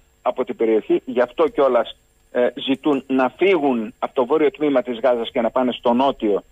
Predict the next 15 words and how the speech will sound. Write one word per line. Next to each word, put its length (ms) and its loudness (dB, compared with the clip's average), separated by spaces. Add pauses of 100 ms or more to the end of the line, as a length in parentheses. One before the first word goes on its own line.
(260)
οι, 360 0
οι 160 2
άμαχοι. 580 0 (440)
Ε, 380 4
είναι 400 2
καταρχήν, 600 0 (180)
παιδινές 400 0
περιοχές 400 0
δεν 160 2
είναι 320 2 (220)
τόσο 280 2
αστικές 600 -2
από 260 -2
τα 140 0
περάσματα 840 0